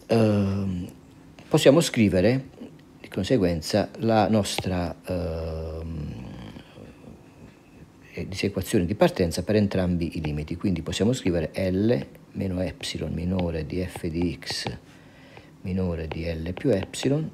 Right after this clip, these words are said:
in un certo intorno I con uno di x con zero, e potremo scrivere L primo meno epsilon minore di f di x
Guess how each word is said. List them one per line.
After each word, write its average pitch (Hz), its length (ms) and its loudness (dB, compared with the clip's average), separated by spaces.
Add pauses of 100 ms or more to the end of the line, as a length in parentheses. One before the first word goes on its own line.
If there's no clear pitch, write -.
(680)
in 95 140 0
un 92 120 0
certo 92 400 2
intorno 87 640 0
I 101 100 -4
con 101 260 0
uno 90 280 2
di 80 160 -4
x - 180 -8
con 87 200 -4
zero, 90 480 -2 (920)
e - 80 0
potremo 135 380 6
scrivere 98 760 0 (360)
L 127 220 2
primo 104 420 2
meno 98 260 0
epsilon 82 540 -4
minore 92 340 0
di 92 200 0
f 101 220 -4
di 127 260 2
x - 340 -6